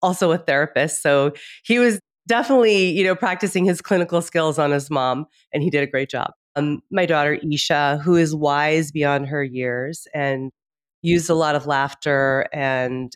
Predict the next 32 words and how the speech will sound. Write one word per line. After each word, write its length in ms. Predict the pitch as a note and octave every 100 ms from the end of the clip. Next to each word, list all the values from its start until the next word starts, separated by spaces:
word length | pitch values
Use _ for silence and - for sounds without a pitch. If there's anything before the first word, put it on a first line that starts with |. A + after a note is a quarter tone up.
| -
humor 720 | - F3 D#3 C#3 C3 C#3 C#3 -
to 100 | C#3
help 220 | C#3 -
me 120 | C3
through 240 | - C3+ B2+
it. 220 | C3 - -
My 120 | D#3+
sister, 640 | - - C#3 - C#3 C3+ -
Anjali, 640 | C#3+ C3+ C#3 C3+ C3+ C3+ - _ _ _ _ _ _ _ -
who 120 | C#3
I 60 | D#3
still 180 | D3 D#3
have 120 | D3
to 80 | -
get 120 | C3+
on 100 | B2+
this 140 | A#2+
podcast, 560 | - A2+ A#2+ - C3+ -
but 140 | C#3 C3
she 400 | - - D#3+ D3+
also 320 | C#3+ D3 -
used 300 | C3+ C3 -
a 40 |
lot 180 | C3 C3
of 60 | B2+
humor 440 | C3+ C3 C3 C3 -
and 120 | C3+
a 60 | C3+
lot 220 | C3 C3
of 100 | B2
just 320 | - B2+ - -
practicality. 920 | C#3 - C3+ - A#2+ B2+ C#3 C3+